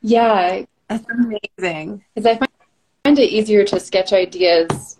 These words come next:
Speaker 1: you know, manually, like, on paper, but then, um, it's been so fun playing with digitizing, uh, from, from my sketchbooks.
Speaker 2: Yeah, and yesterday, I should tell everyone, yesterday, Leah, you taught me how to use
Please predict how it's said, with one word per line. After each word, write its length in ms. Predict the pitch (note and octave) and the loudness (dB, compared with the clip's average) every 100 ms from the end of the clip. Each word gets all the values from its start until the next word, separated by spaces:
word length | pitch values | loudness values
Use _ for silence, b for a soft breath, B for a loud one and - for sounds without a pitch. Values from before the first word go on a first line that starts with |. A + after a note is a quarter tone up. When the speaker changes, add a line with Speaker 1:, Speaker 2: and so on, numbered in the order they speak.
| - | -10
Speaker 1:
you 100 | F#3 | -6
know, 160 | D#3+ | -4
manually, 580 | D#3 F3+ F#3 G3 G3+ G#3+ | 0 0 0 2 4 4
like, 200 | G3+ F3 | 2 0
on 160 | E3+ F#3+ | -6 -6
paper, 680 | - F#3 - A#3+ C#4 D#4 D4+ _ | -4 -4 -2 -2 -2 -6 -12 _
but 180 | G#3 G#3+ | -2 0
then, 420 | G3 F#3 F3+ F3 | -2 -2 -8 -10
um, 160 | F3 E3 | -10 -10
it's 140 | - | -10
been 160 | G3 F#3 | -8 -6
so 200 | F#3 F3+ | -2 -4
fun 460 | F3 F#3 F3 E3+ E3+ | -2 -2 -2 -6 -12
playing 280 | - E3+ E3 | -6 -4 -4
with 160 | D#3 - | -6 -4
digitizing, 840 | E3+ F3 - D#3 D3 D#3 D#3 D#3+ - _ | -4 -4 -4 -2 -2 -8 -16 -18 -20 _
uh, 200 | E3 E3+ - | -20 -20 -12
from, 340 | E3+ D#3+ E3 _ _ _ _ _ | -10 -8 -12 _ _ _ _ _
from 200 | - G#3 | -2 0
my 80 | G3+ | 0
sketchbooks. 800 | G#3 - C4+ - F3+ - - - _ b b b | -2 -4 -4 -2 -4 -4 -10 -20 _ b b b
Speaker 2:
Yeah, 500 | C#4+ E4+ B4 - C4+ - | -4 0 2 2 0 -2
and 260 | D4+ C#4+ D4 - _ - | -6 -4 -6 -10 _ -20
yesterday, 680 | - F#4 F4+ D#4+ D#4 D4+ _ - | -16 -10 -6 -4 -6 -10 _ -14
I 120 | C4+ | -12
should 200 | - C#4+ | -12 -8
tell 160 | C#4 B3+ | -4 -2
everyone, 300 | B3+ A#3+ A3 | -2 -2 -2
yesterday, 600 | A3+ A3+ C#4 A#3+ A3 G#3 | -6 -6 -4 -2 -2 -2
Leah, 400 | G3+ G3+ F#3+ G3 | -2 0 0 -4
you 640 | F#3+ G#3+ A#3 A#3+ A#3 A#3 _ _ _ | -8 -4 -2 -2 -4 -8 _ _ _
taught 380 | - G3+ A#3+ - | -8 -2 -2 -2
me 220 | F#3+ F#3+ | -10 -12
how 200 | F#3 F#3 | -10 -10
to 100 | F#3 | -10
use 800 | F3 F3 A#3+ F3 E3+ F#3 G3 - | -10 -6 -6 -6 -10 -14 -16 -20